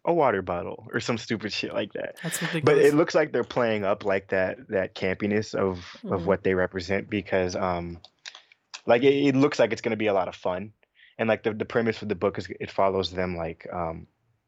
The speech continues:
Speaker 1: uh, they're gonna be interning at the Hall of Justice, uh, um, which seems pretty interesting.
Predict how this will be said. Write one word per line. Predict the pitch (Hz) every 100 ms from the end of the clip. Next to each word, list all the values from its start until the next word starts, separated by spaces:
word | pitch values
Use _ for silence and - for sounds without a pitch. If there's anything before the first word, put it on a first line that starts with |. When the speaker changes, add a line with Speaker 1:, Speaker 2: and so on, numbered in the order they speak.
| _
Speaker 1:
uh, | 101 87
they're | 87 113
gonna | 113
be | 110 113
interning | 107 - 113 113
at | 95
the | -
Hall | 95 95
of | 90
Justice, | 85 90 - 101 - - _ _ _ _ _ -
uh, | 98 92 - _ 92
um, | 92 90 - _ 113
which | 107
seems | - 113 -
pretty | - 110 107
interesting. | 104 107 - 110 104